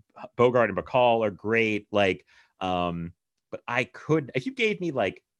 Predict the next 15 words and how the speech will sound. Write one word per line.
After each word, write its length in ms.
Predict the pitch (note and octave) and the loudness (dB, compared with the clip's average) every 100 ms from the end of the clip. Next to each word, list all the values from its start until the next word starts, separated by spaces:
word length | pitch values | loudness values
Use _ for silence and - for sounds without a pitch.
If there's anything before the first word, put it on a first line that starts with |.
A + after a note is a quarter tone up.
| _ | _
if 60 | C#3 | -10
you 60 | E3+ | -4
said, 160 | B2+ | -2
"Matt, 180 | G#2 G#2 | 0 0
I'll 80 | G2+ | -2
give 160 | A2 | -6
you 80 | F#2 | -8
a 40 | D#2+ | -6
thousand 360 | A#2 A#2 A2+ | -2 0 0
dollars, 260 | G#2+ G2 F2+ | 2 2 2
tell 80 | F#2+ | -4
me 60 | |
the 80 | F2 | -6
plot," 240 | - E2 | -4 -4
I 140 | - | -4